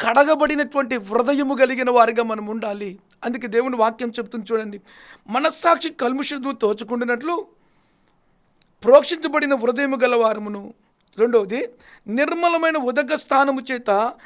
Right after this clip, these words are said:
శరీరము గలవారమై, నిర్మలమైన ఉదకముతో స్నానము చేసిన శరీరము గలవారమై ఉండి, విశ్వాసం విషయంలో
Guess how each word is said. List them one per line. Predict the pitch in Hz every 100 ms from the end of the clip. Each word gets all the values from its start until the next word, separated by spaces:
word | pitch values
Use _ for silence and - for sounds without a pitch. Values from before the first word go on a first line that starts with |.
| - - -
శరీరము | 240 254 277 269 262 226
గలవారమై, | 226 226 226 220 233 226 220
నిర్మలమైన | 277 311 349 349 330 320 269
ఉదకముతో | 240 277 285 277 262 262
స్నానము | - 233 254 269 269
చేసిన | 262 - 254 233
శరీరము | 220 247 262 247 233
గలవారమై | 220 220 214 214 240 285 277 _ - _ 190
ఉండి, | 196 226 330 - - _ _ _ 160 185
విశ్వాసం | 254 269 294 339 311 285
విషయంలో | 269 269 254 240